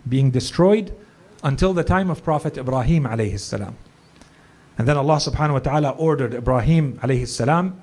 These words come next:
in his old age, when he had his son Ismail alayhi salam, old enough to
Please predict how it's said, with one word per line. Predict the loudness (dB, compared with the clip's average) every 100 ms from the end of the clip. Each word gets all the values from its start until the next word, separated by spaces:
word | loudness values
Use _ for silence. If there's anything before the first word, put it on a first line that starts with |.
| -6
in | -2
his | -2 0
old | 2 2 2
age, | 2 0 0 -2
when | 0
he | 2
had | 2 2
his | 0 -4
son | -2 -2 -2 -6 -20 -14 -6
Ismail | -2 2 2 4 2
alayhi | 2 0 0
salam, | 0 0 2 2 -2 -8 -2
old | 2 2 0
enough | -2 0 0 -4 -20 _ _ _ _ _ _ _ _
to | 0 2 2 -2